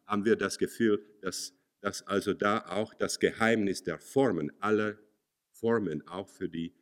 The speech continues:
Makrowelt liegt. Also davon kommt die ganze Schöpfung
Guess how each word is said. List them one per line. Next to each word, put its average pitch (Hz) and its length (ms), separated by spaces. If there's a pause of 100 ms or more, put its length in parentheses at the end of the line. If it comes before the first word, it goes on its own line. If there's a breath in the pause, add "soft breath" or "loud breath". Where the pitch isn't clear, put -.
(160)
Makrowelt 85 1120 (360)
liegt. - 380
Also - 180
davon 90 400
kommt 92 260
die 82 100
ganze 104 400 (260 soft breath)
Schöpfung 98 600